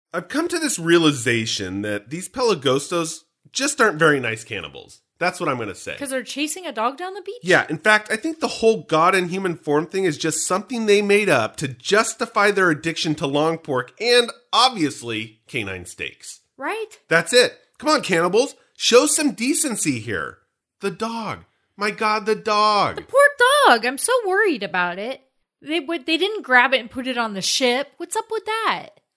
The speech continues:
Speaker 1: Come on, that dog doesn't do anything you want it to do. That dog
Speaker 2: Yeah,
Speaker 1: has
Speaker 2: but now it's in danger.
Speaker 1: Well, he, he'll be okay. 'Cause I can forgive the dabbling and pirate and maybe even certain employees running the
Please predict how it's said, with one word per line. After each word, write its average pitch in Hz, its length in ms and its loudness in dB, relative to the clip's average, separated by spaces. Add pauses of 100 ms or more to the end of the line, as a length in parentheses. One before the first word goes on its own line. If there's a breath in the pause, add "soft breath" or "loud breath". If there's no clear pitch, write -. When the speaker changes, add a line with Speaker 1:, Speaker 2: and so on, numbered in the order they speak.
(260)
Speaker 1:
Come 147 100 -8
on, 110 120 -4
that 139 180 -6
dog 107 240 -4
doesn't 90 280 -12
do 101 240 -8
anything 113 440 -8
you 85 120 -12
want 80 180 -12
it 71 100 -18
to 80 100 -20
do. 55 260 -20 (380)
That 208 220 -2
dog 202 300 0
Speaker 2:
Yeah, - 240 4
Speaker 1:
has 262 80 4
Speaker 2:
but 339 140 0
now 311 160 4 (100)
it's 440 180 2
in 302 120 -4
danger. 269 720 -4 (280)
Speaker 1:
Well, 160 180 -10
he, 185 220 -14
he'll 214 280 -8
be 220 200 -14
okay. 90 420 -10 (360)
'Cause 185 140 -4
I 254 60 6
can 349 200 -2
forgive 214 440 0
the 190 80 2
dabbling 147 640 4
and 127 140 -4
pirate 139 540 0
and 113 140 -6
maybe 127 240 -2
even 120 340 -6
certain 117 420 -2
employees 117 560 -4
running 107 500 -4
the 95 140 -4